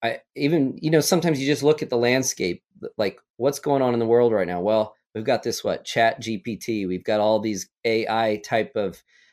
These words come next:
uh, technologies that are starting to emerge, uh, what-, whatever, good, bad, or ugly, I don't know. But I just feel like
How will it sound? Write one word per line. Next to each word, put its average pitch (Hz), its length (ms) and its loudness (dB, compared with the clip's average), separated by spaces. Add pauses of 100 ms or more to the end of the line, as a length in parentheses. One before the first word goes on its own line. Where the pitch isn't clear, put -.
(160)
uh, 101 160 0
technologies 110 880 -2
that 110 100 -6
are 104 100 -2
starting 107 280 -4
to 104 80 -2
emerge, 107 580 -4 (100)
uh, - 140 -14
what-, 123 340 0
whatever, 123 460 0
good, 139 240 0
bad, 127 220 2
or 117 100 2
ugly, 117 300 0
I 120 100 0
don't 117 140 -2
know. 120 180 0
But 117 140 0
I 120 80 2
just 120 240 -4
feel 131 180 0
like 117 300 0